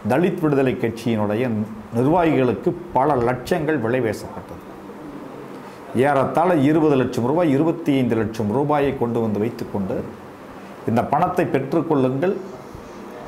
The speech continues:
சாட்சிகளை சொல்ல விடாமல் தடுக்க வேண்டும்" என்று சொல்கிறார். தனிப்பட்ட முறையில் என்னை கூப்பிட்டு, "பதினைந்து லட்சம் ரூபாய் தருகிறோம், நீங்கள்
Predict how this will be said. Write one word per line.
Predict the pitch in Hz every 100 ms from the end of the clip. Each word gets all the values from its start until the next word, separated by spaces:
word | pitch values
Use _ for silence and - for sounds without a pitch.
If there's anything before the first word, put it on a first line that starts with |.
| - - - - - - - -
சாட்சிகளை | 143 165 - 165 131 143 196 - - - -
சொல்ல | - - 139 190
விடாமல் | 165 147 147 165 -
தடுக்க | 135 165 185 170
வேண்டும்" | 143 147
என்று | 127 127
சொல்கிறார். | 110 98 90 82 73 - - - - - - - - - - - - - - - - - - - - - - -
தனிப்பட்ட | 139 208 214 226 - 165
முறையில் | 151 175 208 180
என்னை | 135 156 170 151 151
கூப்பிட்டு, | 160 156 135 - 170 214 - - - - -
"பதினைந்து | 135 180 185 165 151
லட்சம் | 135 135 123
ரூபாய் | 135 160 -
தருகிறோம், | 120 110 120 170 123
நீங்கள் | 110 104 95